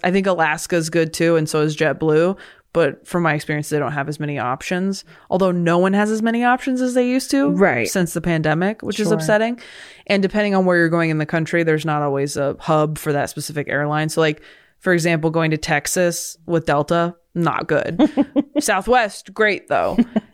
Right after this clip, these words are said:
Speaker 1: And so if you, you know, have to adjust accordingly, depending on where you're going or where you go most of the time. Southwest is great because it's really easy to change your flights
Speaker 2: Yeah.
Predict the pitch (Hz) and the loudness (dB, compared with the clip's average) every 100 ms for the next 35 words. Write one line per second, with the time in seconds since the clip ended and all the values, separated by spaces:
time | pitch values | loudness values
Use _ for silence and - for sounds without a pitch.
0 | 330 - 185 175 170 175 156 - _ _ | -4 0 0 2 0 0 -4 -8 _ _
1 | - - 208 190 - 202 202 190 185 - | -8 -2 0 0 0 2 4 2 0 -4
2 | 185 180 151 151 - - 151 - 156 147 | -4 -2 -2 -6 -10 -10 -10 -8 -2 0
3 | 151 139 139 - 143 147 147 143 139 139 | 2 0 -2 -4 -2 -2 -2 -4 -6 -6
4 | 143 - - - - 170 156 156 147 147 | -8 -14 -20 -20 -8 -4 -2 -2 -4 -4
5 | 151 151 147 151 151 151 151 147 147 156 | -4 -4 -2 0 0 -2 -2 0 0 0
6 | 147 147 143 143 147 - 147 147 - 143 | 0 0 0 -4 -4 -4 -4 -2 -2 -2
7 | 156 190 - - - - 202 190 214 320 | -2 -6 -12 -20 -12 -2 0 2 0 0
8 | 311 226 170 180 170 165 - 175 156 170 | -2 -6 -2 0 2 0 -4 -4 0 0
9 | 156 - 151 151 196 185 170 165 165 151 | -2 -4 -6 0 2 4 2 -2 -2 0
10 | 156 151 156 147 151 156 156 151 180 - | -2 -2 -2 -2 -2 -4 0 0 0 -2
11 | - 185 160 156 | -6 -2 -2 -2